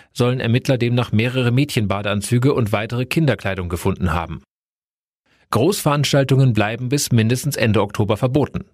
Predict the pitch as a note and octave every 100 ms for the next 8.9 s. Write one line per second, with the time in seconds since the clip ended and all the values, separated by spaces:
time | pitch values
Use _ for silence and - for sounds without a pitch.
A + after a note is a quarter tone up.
0 | _ _ _ _ _ _ - A2+ G3 -
1 | F2+ E2 - E2 E2+ D#2+ D#2 E2 - A#2+
2 | C#3 - - - C3 - - - G#2+ -
3 | A#2 G#2 G#2+ A#2+ B2 A#2+ A2 E3 - B2
4 | C3 - C#3 C3+ A2 A2 G#2 - D#3 D3
5 | - C#3 C3 - C3 C3 B2+ A#2+ A2 A#2
6 | B2+ A#2 G#2 G2+ - G#2 G2+ G2 G2+ A#2
7 | D3+ C#3 B2+ A2 - G#2+ G2+ G2+ - F#2+
8 | F#2 A2+ B2+ D#3+ B2 F#2 D#2 D2+